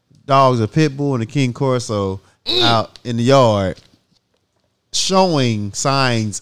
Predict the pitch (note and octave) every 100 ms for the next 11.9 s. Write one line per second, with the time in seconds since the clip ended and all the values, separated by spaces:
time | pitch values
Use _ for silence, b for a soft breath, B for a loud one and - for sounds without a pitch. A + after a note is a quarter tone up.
0 | - A#2 A2+ G#2+ G#2+ G2+ F#2+ - G#2+ G2+
1 | F#2+ - - _ _ _ - G#2+ A2+ A#2
2 | B2+ A#2+ A2+ G#2 G2+ - A2+ C3 C3 D3
3 | D3+ D#3 - C4 F#3+ B2+ A#2 G#2+ - C#3
4 | D#3 A2 - - b b b b b b
5 | b - E3 D3 C3+ B2+ _ _ _ _
6 | _ _ _ _ G#2+ G2 D3 D#3 - B2+
7 | C3+ A#2+ A#2+ A#2+ A2+ G#2+ - _ _ -
8 | F#2+ D#3 F3+ D3+ C3+ B2 C3 C#3+ - A#2+
9 | F#2 F2 A2+ _ _ _ _ _ _ _
10 | _ _ _ _ A2+ G#2+ E2 F2+ G#2 D#3+
11 | D#3 C#3+ C#3 C#3+ B2+ A2+ G#2+ A2 -